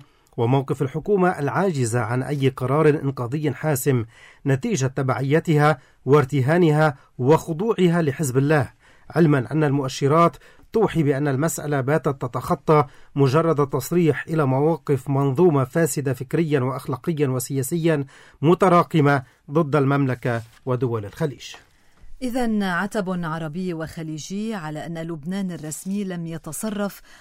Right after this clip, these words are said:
Speaker 2: على قدر ما تقتضيه المرحلة وحراجة الموقف. هذا الأداء المذل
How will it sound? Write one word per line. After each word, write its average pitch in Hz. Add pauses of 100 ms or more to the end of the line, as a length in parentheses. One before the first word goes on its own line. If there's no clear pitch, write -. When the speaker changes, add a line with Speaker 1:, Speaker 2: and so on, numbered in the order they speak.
(180)
Speaker 2:
على 190
قدر 220
ما 160
تقتضيه 180
المرحلة 185
وحراجة 175
الموقف. 196 (380)
هذا 277
الأداء 262
المذل 202